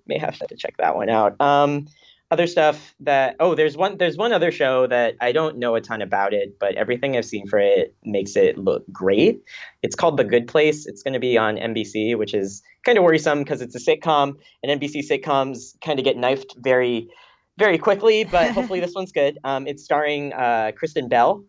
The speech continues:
Speaker 1: and Ted Danson. I
Speaker 2: Okay.
Speaker 1: think the
Speaker 2: Oh,
Speaker 1: plot
Speaker 2: yeah, yeah. I saw the
Speaker 1: Yeah.
Speaker 2: commercial for that. It looked pretty funny.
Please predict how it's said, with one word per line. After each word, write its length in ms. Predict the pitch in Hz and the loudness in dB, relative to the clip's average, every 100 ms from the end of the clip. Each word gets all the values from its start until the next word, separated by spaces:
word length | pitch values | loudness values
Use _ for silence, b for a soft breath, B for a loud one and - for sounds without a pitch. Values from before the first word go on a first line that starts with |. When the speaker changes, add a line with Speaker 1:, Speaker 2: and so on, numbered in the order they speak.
| _ | _
Speaker 1:
and 480 | - 120 113 113 107 104 - | -6 -4 -2 -4 -8 -14 -20
Ted 220 | - 147 123 | -4 -4 0
Danson. 680 | 117 127 156 190 196 196 - b _ | -2 0 -2 -2 -2 -8 -18 b _
I 40 | - | -6
Speaker 2:
Okay. 100 | 208 | -2
Speaker 1:
think 200 | 233 - - | -2 -4 0
the 60 | 226 | 4
Speaker 2:
Oh, 180 | 240 247 | 6 6
Speaker 1:
plot 120 | 196 | 6
Speaker 2:
yeah, 100 | 190 | 4
yeah. 520 | 220 214 185 160 180 - | 4 2 2 0 -2 -2
I 120 | 208 | -2
saw 200 | - 208 | 2 0
the 60 | 202 | 2
Speaker 1:
Yeah. 100 | 226 | 0
Speaker 2:
commercial 360 | 190 185 - | -2 -4 -4
for 140 | 185 190 | -4 -4
that. 160 | 170 170 | -4 -4
It 100 | 175 | -6
looked 300 | 190 - - | -8 -12 -10
pretty 300 | 269 208 170 | -4 -4 -4
funny. 440 | 180 165 165 165 | -8 -8 -10 -12